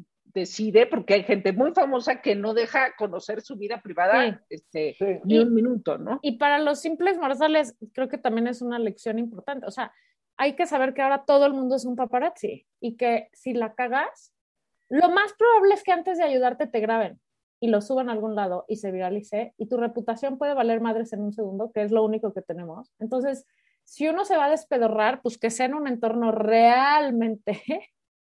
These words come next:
Speaker 2: en tu casa, tú solo, en tu cuarto, güey.
Speaker 3: Y, y
Speaker 2: Porque
Speaker 3: que, y que
Speaker 2: toda la demás gente, lo más probable es que... Te
Speaker 3: hay
Speaker 2: vaya
Speaker 3: un cir-, hay un círculo del infierno destinado,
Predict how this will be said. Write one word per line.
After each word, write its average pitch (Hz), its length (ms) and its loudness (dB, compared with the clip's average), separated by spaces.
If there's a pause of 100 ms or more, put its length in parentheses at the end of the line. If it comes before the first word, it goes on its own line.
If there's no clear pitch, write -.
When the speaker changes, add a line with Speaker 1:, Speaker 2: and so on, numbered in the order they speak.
(140)
Speaker 2:
en 233 120 -4
tu 262 120 -2
casa, 320 400 4
tú 302 120 -2
solo, 285 300 -2
en 226 120 0
tu 233 120 -4
cuarto, 240 360 -4
güey. 180 260 -10 (160)
Speaker 3:
Y, 381 120 -12
y - 60 -20
Speaker 2:
Porque 466 260 4
Speaker 3:
que, 311 280 6
y 294 100 -4
que 370 200 -2
Speaker 2:
toda 381 220 8
la 392 160 10
demás 349 340 6
gente, 349 400 2
lo 302 120 2
más 311 220 2
probable 302 340 0
es 277 60 -2
que... 311 120 -6
Te 339 80 6
Speaker 3:
hay 440 100 8
Speaker 2:
vaya 480 160 6
Speaker 3:
un 480 80 -2
cir-, 427 400 6
hay 392 140 8
un 440 200 2
círculo 320 480 4
del 220 180 2
infierno 190 840 -2 (640)
destinado, 226 1080 2